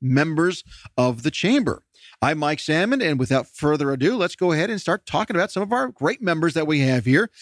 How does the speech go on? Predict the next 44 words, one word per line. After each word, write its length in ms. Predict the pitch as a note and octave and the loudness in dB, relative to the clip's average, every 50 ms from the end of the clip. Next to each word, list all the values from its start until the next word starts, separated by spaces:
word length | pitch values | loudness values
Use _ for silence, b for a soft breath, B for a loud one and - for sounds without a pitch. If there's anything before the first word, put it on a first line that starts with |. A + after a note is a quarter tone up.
| B B B B | B B B B
And 80 | C#3 | 0
by 140 | C#3+ E3 E3 | 0 0 0
the 80 | E3 D#3+ | 0 0
way, 180 | E3 F3 F#3+ | 0 0 0
at 80 | F3 C#3+ | 0 0
the 120 | D3 C#3+ | 2 2
end 100 | C#3+ D3 | 2 2
of 60 | C#3+ | 2
the 60 | C3 C3+ | 0 0
show, 200 | - - C#3+ C#3+ | 2 2 0 0
too, 280 | - - D3+ D#3+ F3 | 2 2 2 4 4
we'll 140 | F#3 E3 C#3+ | 4 2 2
be 120 | C3 C3+ | 2 2
joined 260 | A#2+ C#3 C3+ C3+ C#3 B2 | 2 2 2 2 2 2
by 100 | C3 B2+ | 0 0
Taylor 420 | - - C3+ C3+ C#3+ C#3 C#3 C3+ | 0 0 2 2 4 4 2 2
Bybee. 460 | A#2+ B2+ B2+ C3+ C#3+ C#3+ G#3 B3 A#3+ - B B B B | 2 2 2 2 2 0 0 -2 -4 -8 B B B B
She's 240 | - - D3+ C#3+ | -2 -2 0 2
actually 300 | C#3+ D3 C#3+ - - D3+ | 0 0 0 0 -2 0
with 260 | C3+ C3 A3+ C4 - - | 0 0 0 -2 0 -2
the 80 | - | -4
chamber, 400 | - - - A#2+ A#2 A2+ G#2+ C3 | -2 0 0 2 2 2 2 2
and 80 | D3 C3+ | 0 0
we'll 80 | B2+ | -2
find 240 | C3 - C3+ B2+ C3 | -2 0 0 2 2
out 80 | C3 B2+ | 2 0
some 100 | - C3+ | 0 0
of 80 | B2+ | 2
the 120 | B2+ B2 B2+ | 2 2 2
upcoming 360 | C3 - - - C3+ C3+ C3+ | 2 0 -2 -4 -2 0 0
events 300 | C#3 B2 C3+ C3+ B2 - | 0 0 0 0 -2 0
going 280 | - C3+ C3 C3 B2+ B2+ | 0 0 2 2 2 2
on 220 | B2 A#2+ A#2+ A#2+ - B B B B B | 2 2 0 -2 -4 B B B B B
with 240 | B2+ C#3 B2+ - - | 2 2 2 0 0
the, 240 | C#3 C3+ B2+ B2+ B2+ | 2 2 4 4 4
uh, 80 | B2 | 2
Gwinnett 320 | A2+ G#2+ B2+ A#2 A#2 G#2+ - | 2 2 2 2 2 0 0
Chamber. 440 | - - B2+ B2 A#2+ G2 G#2 G2+ | 0 0 2 2 2 0 0 -2
But 140 | G2 G#2 G#2 | -2 0 0
let's 160 | A2 B2 A2 | 0 0 -2
start 280 | - - D3 C#3+ C#3+ - | 0 -2 0 0 0 0
with 200 | C#3+ C#3 C3+ - B B B B B B | -2 -2 -2 -4 B B B B B B
Nicole 520 | C#3+ E3+ - - - - F3 G3 A3 A3+ | 0 0 0 0 -2 -2 0 2 0 0
Russell. 560 | G#3+ G#3+ G3+ G3 - - G3+ G#3+ A#3+ B3 G#3 | 0 0 -2 -2 -2 -2 -2 -2 -2 -4 -8